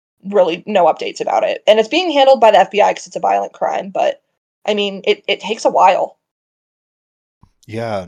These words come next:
Speaker 2: it, it seems like it's, it's, it's a really sluggish response. Um, I, I was gonna say, um,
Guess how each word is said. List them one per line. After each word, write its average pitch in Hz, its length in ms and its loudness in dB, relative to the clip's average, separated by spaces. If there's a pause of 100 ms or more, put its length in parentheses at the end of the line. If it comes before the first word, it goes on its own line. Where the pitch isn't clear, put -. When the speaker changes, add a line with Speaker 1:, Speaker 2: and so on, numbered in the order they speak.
Speaker 2:
it, 101 220 -14
it 117 160 -8
seems 120 280 -4
like 110 180 0
it's, 98 140 -4
it's, 101 240 -8
it's 104 200 -8
a 98 60 -4
really 95 460 -6
sluggish 95 580 -6
response. 104 840 -8
Um, 92 540 -10 (540)
I, 139 160 0
I 143 180 0
was 143 160 0
gonna 143 140 -2
say, 127 360 0
um, 98 680 -4